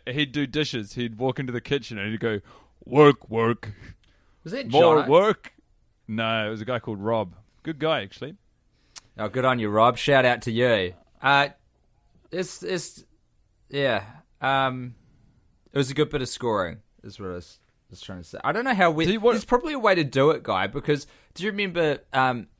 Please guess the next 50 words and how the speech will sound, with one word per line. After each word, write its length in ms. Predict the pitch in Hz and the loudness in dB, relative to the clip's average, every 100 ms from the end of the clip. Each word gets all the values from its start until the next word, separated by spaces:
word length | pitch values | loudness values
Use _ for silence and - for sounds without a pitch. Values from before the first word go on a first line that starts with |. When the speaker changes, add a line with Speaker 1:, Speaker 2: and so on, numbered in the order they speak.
| - - | -20 -6
Speaker 2:
how 140 | 139 | -2
we 100 | 131 | -2
did 160 | 127 147 | -2 -2
it 80 | 131 | -2
with 140 | 127 | -4
the 140 | 123 | 0
other 160 | 131 147 | 2 2
movies 480 | 135 110 95 95 110 | -2 -2 -2 -6 -6
and 100 | 101 | -4
someone 240 | 131 127 | -4 -2
had 140 | 120 113 | -6 -8
just 180 | 113 | -6
got, 160 | 131 110 | -4 -2
like, 160 | 113 101 | -4 -6
the 60 | |
five 400 | - 113 110 - | -6 -2 -2 -4
point 300 | - 120 92 | -10 -10 -4
one 280 | 107 113 98 | -2 0 -2
and 160 | 107 104 | -6 -6
removed 360 | 104 110 117 - | -4 -4 -4 -6
a 80 | 101 | -6
couple 320 | 113 - 98 | -6 -6 -10
speakers 540 | - - 120 143 127 | -10 -6 -6 -6 -10
from 240 | - 135 175 | -6 -6 -8
it? 160 | - _ _ _ | -14 _ _ _
'Cause 180 | 143 110 | -4 0
most 320 | 131 135 - | 0 0 -4
of 80 | 127 | -6
the 80 | 113 | -4
music 400 | 117 123 123 117 | -4 -4 -4 -4
was 160 | 107 | -2
on, 300 | 110 107 107 | 0 0 0
like, 440 | 104 92 90 - - _ _ _ _ _ | 0 -2 -2 -10 -20 _ _ _ _ _
the 100 | 117 | -4
left 280 | 117 113 120 | -4 -4 -6
and 100 | 101 | -2
right, 240 | 117 113 | -2 -2
but 100 | 98 | -6
the 60 | 92 | -12
dialogue 560 | 87 107 110 104 98 95 | -4 0 0 0 -2 -4
was 140 | 95 | -8
on 140 | 92 92 | -8 -8
everything. 560 | 104 120 131 160 185 _ _ _ _ _ _ | -10 -12 -10 -14 -16 _ _ _ _ _ _
So 220 | - 135 | -2 0
we 160 | 139 160 | 2 0
could, 180 | - 123 | 0 2
Speaker 1:
Now, 160 | 123 104 | 2 0
Speaker 2:
um, 40 | |
Speaker 1:
Tim, 140 | |
you 60 | 117 | -2